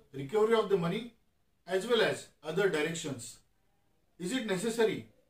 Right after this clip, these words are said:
for the decree holder to first exhaust his remedy against the property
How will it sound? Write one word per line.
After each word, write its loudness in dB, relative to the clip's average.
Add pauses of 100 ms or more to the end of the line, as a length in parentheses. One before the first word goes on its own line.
(300)
for -6
the 0
decree -4
holder 2 (1120)
to -8
first 0
exhaust 0 (140)
his -6
remedy 0
against 0
the -6
property -2